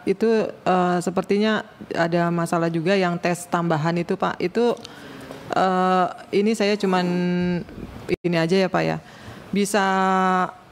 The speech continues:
ada peluang juga, Pak, karena itu kan tes tambahan yang daerah. Itu tidak semuanya daerah mengambil sih.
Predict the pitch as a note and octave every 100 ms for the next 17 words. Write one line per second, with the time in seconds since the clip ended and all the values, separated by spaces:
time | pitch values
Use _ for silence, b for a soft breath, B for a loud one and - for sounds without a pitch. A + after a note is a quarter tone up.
0 | - - - F3+ F#3 F#3 F3 F3 F3 F3
1 | F3 E3+ G3 G#3 G#3+ G#3 A3 G#3+ G3+ E3+
2 | D#3 - F3+ F3+ A3+ G#3+ A3+ A#3 A3+ G#3
3 | - F#3 F3+ F3+ F3+ F3+ F3 F3+ F3 F3+
4 | F3 F3 E3+ F3 F3+ D#3+ B B B B
5 | B - - F#3+ A3+ F#3+ F#3 E3 F#3+ F#3
6 | F#3 F3+ F3+ F3+ F3 - B B F#3 F3+
7 | F#3 F3+ F3+ F#3 G3+ F#3 D#3+